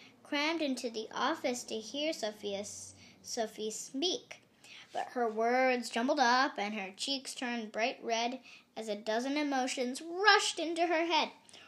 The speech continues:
Her heart beat so loudly she thought it would crack. The crowd leaned in closer. Sophia leaned back.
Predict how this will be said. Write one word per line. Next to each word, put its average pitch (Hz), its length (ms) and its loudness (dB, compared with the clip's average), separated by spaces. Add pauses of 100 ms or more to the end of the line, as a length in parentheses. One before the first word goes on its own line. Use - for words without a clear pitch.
(100)
Her 220 160 -4
heart 214 360 -4
beat 214 240 -2
so 233 340 2
loudly 247 480 4
she 302 200 -6
thought 302 240 -2
it 294 80 -2
would 277 180 -6
crack. - 640 2 (420)
The 240 100 -4
crowd 220 380 2
leaned 214 300 -4
in 196 140 -8
closer. 220 580 0 (160)
Sophia 190 760 -4
leaned 160 300 -12
back. - 440 -6